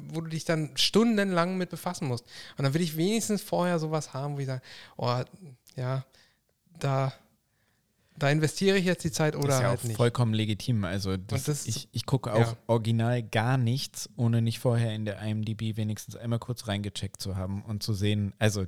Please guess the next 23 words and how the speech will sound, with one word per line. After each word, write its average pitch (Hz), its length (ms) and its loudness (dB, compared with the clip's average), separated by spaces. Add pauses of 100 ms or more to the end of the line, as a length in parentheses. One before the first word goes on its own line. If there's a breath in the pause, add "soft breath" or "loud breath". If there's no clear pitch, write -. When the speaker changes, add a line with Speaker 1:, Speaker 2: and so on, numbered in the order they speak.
Speaker 2:
den 110 600 0
Film 131 260 2
mit 127 140 -2
fünf 117 220 2
fünf 131 320 0
mache 113 300 -2
ich 107 120 0
halt 104 160 0
einfach 101 260 2
nicht 98 240 0
an. 98 260 2
Ist 104 200 2
halt 80 180 -4
so. 80 180 -6 (640)
Da 113 140 4
ist 104 100 -4
mir 113 120 2
meine 107 240 2
Zeit 135 280 0
zu 107 140 -8
schade 90 260 -2
für. 120 100 4
Speaker 1:
Ja, 120 320 0